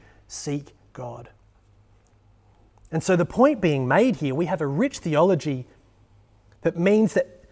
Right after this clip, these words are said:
the follower of Christ can never believe one race is superior to another, or to treat another race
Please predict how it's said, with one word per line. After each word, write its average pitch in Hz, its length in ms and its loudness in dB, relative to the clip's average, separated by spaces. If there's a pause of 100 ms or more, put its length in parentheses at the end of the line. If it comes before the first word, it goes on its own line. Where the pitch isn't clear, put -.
(120)
the 160 60 -8
follower 240 420 6
of 190 140 -2
Christ 165 580 2 (260)
can 175 320 2
never 226 280 6
believe 165 520 0
one 170 380 0
race 151 420 -4
is - 120 -6
superior 143 720 0 (380)
to 151 180 -2
another, 123 420 -4 (500)
or 185 100 6
to 180 80 6
treat 240 420 6
another 196 340 4
race 165 460 2